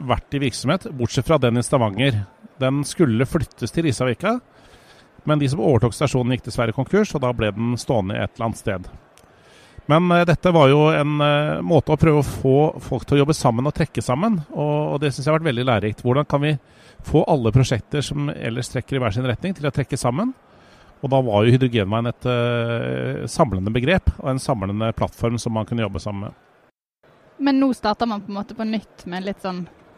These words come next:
Speaker 2: om ikke tilsvarende satsing, men det, dere er to aktører som bygger hydrogenstasjoner, eh. Hvorfor
Speaker 1: Ja.
Speaker 2: går det bedre denne gangen?
Speaker 1: <laughs> Nei, altså, det, det første var jo et demonstrasjonsprosjekt for å finne ut, kan vi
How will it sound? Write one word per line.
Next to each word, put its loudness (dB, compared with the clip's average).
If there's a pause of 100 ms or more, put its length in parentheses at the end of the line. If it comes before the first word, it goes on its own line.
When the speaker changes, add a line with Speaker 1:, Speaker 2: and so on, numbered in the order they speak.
(140)
Speaker 2:
om 0
ikke -4
tilsvarende -4
satsing, -10
men -8
det, -8 (220)
dere -4
er -4
to -6
aktører -2
som -8
bygger -2
hydrogenstasjoner, -10
eh. -8 (800)
Hvorfor -2
Speaker 1:
Ja. 4
Speaker 2:
går 4
det 0
bedre 0
denne -4
gangen? -6
Speaker 1:
<laughs> -6
Nei, 6
altså, 4
det, -4
det 0
første 2
var 8
jo 6 (100)
et -2
demonstrasjonsprosjekt 2
for 2
å -2
finne 0
ut, -2
kan -4
vi 4